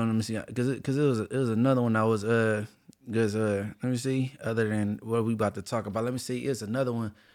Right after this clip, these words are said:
I was like, "All right, you, you up outta here with that shit." I don't know, I think they probably just be reaching too much and trying too hard to be, you know what I'm saying?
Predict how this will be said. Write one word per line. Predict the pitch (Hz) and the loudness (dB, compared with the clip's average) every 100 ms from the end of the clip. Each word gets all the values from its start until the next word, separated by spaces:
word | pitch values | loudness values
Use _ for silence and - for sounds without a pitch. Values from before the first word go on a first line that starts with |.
| _ | _
I | 117 | -4
was | 117 | -2
like, | 107 104 104 | -2 -4 -4
"All | 104 101 | -6 -4
right, | 98 | -2
you, | 113 113 | -2 -4
you | 104 113 | -4 -4
up | 107 107 | -2 -2
outta | 107 | -2
here | 98 92 | -2 -4
with | 92 | -6
that | 101 98 | -8 -8
shit." | 95 92 _ _ _ _ _ _ _ | -8 -12 _ _ _ _ _ _ _
I | - 170 196 | 2 6 8
don't | 190 | 8
know, | |
I | 170 | 4
think | - 202 180 | 4 4 4
they | 180 | 2
probably | 175 185 160 | 2 0 2
just | 139 | 0
be | 123 | 0
reaching | 143 190 151 | 2 2 0
too | 143 160 | -2 0
much | 156 131 | 2 2
and | 123 | 0
trying | - 143 | 0 0
too | 127 135 | 0 0
hard | 139 151 - | 4 4 4
to | |
be, | 120 120 | -2 -2
you | 117 | 0
know | 135 | 0
what | |
I'm | 139 | 2
saying? | 143 160 147 | 2 2 0